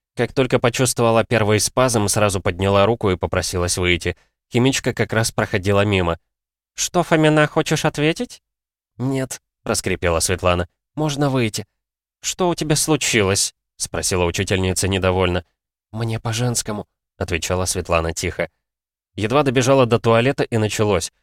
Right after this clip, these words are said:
У нее стало крутить ноги, да так, что, стоя она на дереве, ее нога смогла бы обхватывать ветки, как ноги обезьяны. И икры превратились в канаты, что натянуты дальше некуда и вот-вот лопнут.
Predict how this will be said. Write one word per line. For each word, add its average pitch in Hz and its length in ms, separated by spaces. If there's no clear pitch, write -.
У 92 80
нее 92 220
стало 98 320
крутить 95 440
ноги, 107 360
да 101 120
так, 135 160
что, 101 300
стоя 104 300
она 101 160
на 95 120
дереве, 101 420
ее 90 260
нога 90 320
смогла 92 380
бы 87 120
обхватывать 95 580
ветки, 98 400
как - 220
ноги 82 260
обезьяны. 82 640
И 110 220
икры 127 320
превратились 101 640
в - 80
канаты, 104 440
что - 240
натянуты 95 500
дальше 87 340
некуда 101 380
и - 160
вот-вот 85 420
лопнут. 87 480